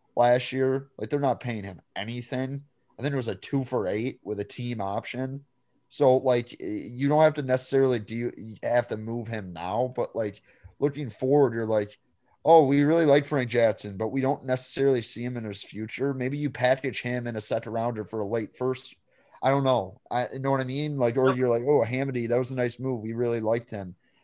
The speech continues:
Speaker 1: but we liked this guy at twenty-three, like, a big." I, I, like, I can't even, I'm trying to think of a big that they could get at the back end, back end of this draft, but, like,
Speaker 2: Yeah, I don't even know. What?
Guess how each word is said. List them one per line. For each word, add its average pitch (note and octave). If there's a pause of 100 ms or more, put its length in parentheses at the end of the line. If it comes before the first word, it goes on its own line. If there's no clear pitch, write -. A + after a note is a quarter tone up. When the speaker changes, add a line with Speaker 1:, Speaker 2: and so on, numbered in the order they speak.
Speaker 1:
but B2+
we C#3
liked C3+
this C3
guy B2+
at A2+
twenty-three, B2
like, G#2+
a A#2+
big." A2+ (340)
I, C3+
I, A2
like, C3
I D3
can't F3+
even, D3+
I'm C3+
trying G#3+
to A#3+
think E3+
of D#3
a A#2+
big A2
that G#2
they A#2+
could A2+
get A#2
at A2
the G#2+
back G2+
end, G#2+ (440)
back B2+
end A#2
of G#2+
this G#2
draft, G#2
but, -
like, B2+ (420)
Speaker 2:
Yeah, C3+
I D3+
don't E3+
even C#3+
know. A#2
What? D3+